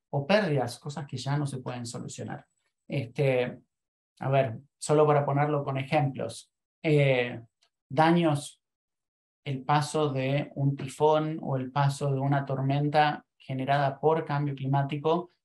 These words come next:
que antes no existía o que antes no era tan fuerte y que genera daños que son, que necesitan ser atendidos y que, o que pueden generar muchísimo daño material en general, este, a sociedades y diferentes espacios.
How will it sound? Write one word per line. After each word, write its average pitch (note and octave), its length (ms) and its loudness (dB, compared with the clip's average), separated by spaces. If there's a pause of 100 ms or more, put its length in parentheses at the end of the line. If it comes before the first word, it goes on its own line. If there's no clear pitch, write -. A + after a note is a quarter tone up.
que C3 120 -6
antes C3 320 -4
no D3 260 2
existía D3 800 0
o C3 80 -6
que B2+ 160 -6
antes C#3 320 -2
no C#3 160 0
era D3+ 180 0
tan C#3 160 0
fuerte D3+ 520 -2 (320)
y C#3+ 80 -4
que C3+ 140 -6
genera C#3+ 440 0
daños D3+ 580 0 (420)
que C3+ 120 -4
son, C#3 320 -4
que C3+ 120 -4
necesitan C#3 640 -2
ser C#3+ 180 -2
atendidos C#3 580 -2
y - 80 -10
que, B2 180 -10
o B2+ 200 -4
que C3+ 80 -6
pueden D3 280 -2
generar C3+ 540 -2 (320)
muchísimo C#3 540 -6
daño D3 320 0
material D3 800 -2 (100)
en A#2 180 -8
general, B2 480 -6 (380)
este, B2+ 640 -6
a C#3+ 340 2
sociedades C3+ 880 -2
y B2+ 60 -10
diferentes A#2+ 480 -10
espacios. - 580 -12